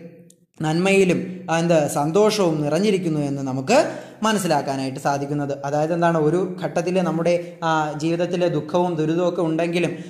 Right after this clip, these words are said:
ആ, കുറേ നാളുകൾക്ക് ശേഷം ഉറപ്പായിട്ടും എന്തുണ്ടാകും? ആ, ഒരു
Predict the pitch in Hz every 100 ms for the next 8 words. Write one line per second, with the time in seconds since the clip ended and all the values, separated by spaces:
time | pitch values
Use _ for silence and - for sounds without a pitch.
0 | - 196 175 185 196 190 180 190 185 185
1 | 180 185 175 - - 165 190 247 208 190
2 | 185 170 180 208 175 165 160 151 - -
3 | 160 151 147 160 151 -